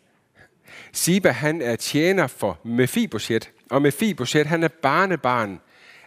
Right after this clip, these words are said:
af kong Saul. Siba, han siger til David, at nu midt i al den tumult, der er her, der vil, øh, Mefibosheth, der arbejder han faktisk på at få kongemagten tilbage til Sauls hus.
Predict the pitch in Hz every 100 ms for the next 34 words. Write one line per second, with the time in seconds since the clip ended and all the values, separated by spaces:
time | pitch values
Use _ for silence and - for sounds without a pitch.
0 | _ 123 135 135 - 139 - 214 127 82
1 | - _ _ _ _ _ _ _ _ _
2 | _ _ _ _ _ _ _ _ _ _
3 | _ - - - - - 185 214 131 104
4 | 131 147 - 160 180 185 - 104 147 170
5 | 208 170 123 117 - - - - - -
6 | - 185 175 185 165 160 151 139 143 185
7 | - 101 175 180 190 127 90 _ - _
8 | _ 185 185 160 151 139 135 135 135 -
9 | 185 - 110 143 143 - - _ _ _
10 | 147 131 143 127 101 107 127 - 123 -
11 | 156 131 120 117 147 127 98 - - 156
12 | - 165 208 220 120 - 151 127 131 -
13 | 113 - -